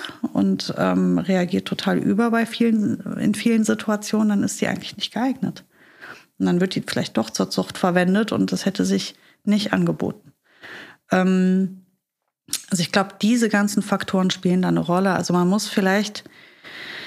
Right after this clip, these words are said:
das als Gott gegeben annehmen am Ende und einfach sagen, „Okay, es ist halt so, warum auch immer, man weiß es nicht, wir werden's auch nicht mehr herausfinden“, aber all diese Faktoren können eine Rolle spielen und werden wahrscheinlich auch zu gewissen Teilen, ähm, da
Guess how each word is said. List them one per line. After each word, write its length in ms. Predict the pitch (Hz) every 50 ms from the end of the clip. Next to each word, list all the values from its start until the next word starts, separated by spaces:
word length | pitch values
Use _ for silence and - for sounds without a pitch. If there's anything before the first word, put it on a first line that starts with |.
| - - - - - - -
das 200 | - 190 - -
als 160 | 214 208 -
Gott 200 | - 208 208 -
gegeben 400 | - 196 165 196 208 214 208 175
annehmen 400 | - - 196 208 196 170 170 165
am 140 | 156 170 -
Ende 380 | - 175 175 175 185 214 269 277 - - -
und 60 | 190
einfach 260 | 135 170 - 196 -
sagen, 280 | - - 170 180 175 185
„Okay, 220 | 190 - - 269
es 140 | 202 190 220
ist 160 | 226 - -
halt 180 | 196 190 185 -
so, 220 | 170 185 220 214
warum 260 | 196 180 170 226 233
auch 160 | - - 143
immer, 220 | - - 180 214 240
man 180 | 226 185 180
weiß 180 | 170 160 175 190
es 160 | 208 202 -
nicht, 140 | 233 196 196
wir 100 | 202 180
werden's 240 | 202 220 233 240 -
auch 140 | 165 - -
nicht 180 | 190 165 -
mehr 100 | 196 190
herausfinden“, 840 | 170 185 175 - 147 - - - - 208 - 233 - 247 247 277 294 -
aber 480 | - 175 185 190 190 185 180 170 - -
all 140 | 202 208 220
diese 240 | 214 202 202 214
Faktoren 500 | - - 208 190 - - - 196 190 190
können 240 | - - 233 240 220
eine 200 | - 101 - -
Rolle 300 | 175 165 175 165 165 -
spielen 380 | - - - - 175 190 185 175
und 120 | 165 -
werden 240 | 160 175 208 214 180
wahrscheinlich 440 | 151 160 - - - - - - -
auch 180 | - 175 -
zu 280 | - - - 202 196 -
gewissen 360 | - 202 175 190 175 - 190 185
Teilen, 440 | - - 180 175 170 175 180 170 - - _ _ _ _ _ _ -
ähm, 260 | 208 190 185 185 180
da 340 | - - 69 71 - -